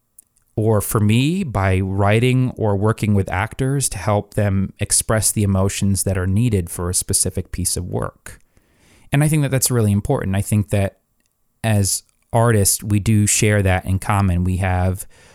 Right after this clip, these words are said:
we have visions of things. We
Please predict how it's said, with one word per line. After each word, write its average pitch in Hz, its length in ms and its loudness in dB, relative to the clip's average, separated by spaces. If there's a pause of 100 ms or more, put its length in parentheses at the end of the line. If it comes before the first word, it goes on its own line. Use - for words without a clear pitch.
(120)
we 113 120 2
have 117 240 0
visions 107 560 2
of 98 80 0
things. 98 880 0 (440)
We 98 680 0